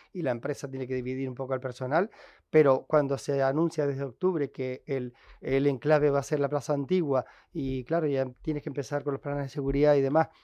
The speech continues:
a trabajar en, en ese enclave, pues, eh, lógicamente no vas a cambiar a falta de diez días para la feria, eh, de, de recinto. Pero bueno, eh, este año lo llevamos, eh, de aquella manera. Ciento veinticinco, eh, artesanos, se quedaron fuera muchísimos.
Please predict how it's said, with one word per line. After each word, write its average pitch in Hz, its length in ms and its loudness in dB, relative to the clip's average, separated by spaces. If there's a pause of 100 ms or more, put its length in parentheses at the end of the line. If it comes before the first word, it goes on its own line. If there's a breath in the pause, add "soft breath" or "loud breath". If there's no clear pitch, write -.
(120 soft breath)
a 143 100 -2
trabajar 143 480 4
en, 143 120 0
en 139 280 -4
ese 143 220 -4
enclave, 180 400 0
pues, 143 280 0 (280 soft breath)
eh, 135 420 -6
lógicamente 147 580 -4
no 160 120 0
vas 147 140 0
a - 20 -12
cambiar 147 580 4 (600)
a 139 60 -2
falta 147 300 2
de 139 80 0
diez 139 240 -2
días 143 260 -2 (280 soft breath)
para 139 140 2
la 135 80 0
feria, 135 520 0
eh, 135 460 -6
de, 123 320 -4
de 127 180 -2
recinto. 135 540 -4 (340 soft breath)
Pero 110 160 -6
bueno, 147 280 -2 (260)
eh, 135 460 -4
este 131 180 -4
año 151 160 0
lo 139 100 0
llevamos, 135 400 -2
eh, 139 180 -6
de 135 80 -4
aquella 139 200 -2
manera. 202 420 0 (300 soft breath)
Ciento 147 320 -2
veinticinco, 143 800 -2
eh, 139 320 0
artesanos, 185 640 2
se 156 100 2
quedaron 139 240 2
fuera 147 300 2
muchísimos. 170 760 -2